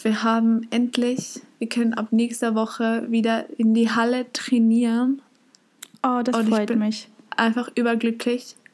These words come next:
Speaker 1: Zwar, es ist mega dumm, also, weil, ja, ist nicht dumm, aber halt mühsam, weil wir müssen halt die ganze Zeit Masken, Maske tragen während dem Training.
Speaker 2: Mhm.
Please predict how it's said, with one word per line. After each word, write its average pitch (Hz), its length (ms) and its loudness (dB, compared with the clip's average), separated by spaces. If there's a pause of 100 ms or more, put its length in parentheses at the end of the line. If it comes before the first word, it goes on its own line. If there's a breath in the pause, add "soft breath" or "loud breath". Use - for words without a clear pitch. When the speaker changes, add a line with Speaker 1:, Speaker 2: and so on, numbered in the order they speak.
(120)
Speaker 1:
Zwar, 214 560 2
es 226 120 0
ist 220 220 0
mega 214 240 4
dumm, 208 520 2
also, 208 260 0
weil, 202 160 0 (320)
ja, 208 340 0
ist 208 140 -2
nicht 220 200 -4
dumm, 233 200 4
aber 196 400 -2 (200)
halt 208 280 -2
mühsam, 214 760 2 (640 loud breath)
weil 214 180 2
wir 208 100 2
müssen 220 280 2
halt 214 160 0
die 214 60 -4
ganze 202 220 -2
Zeit 202 280 -2
Masken, 262 560 -2 (100)
Maske 233 400 -2
tragen 277 560 0
während 262 200 0
dem 269 180 2
Training. 302 480 0 (220)
Speaker 2:
Mhm. 254 380 0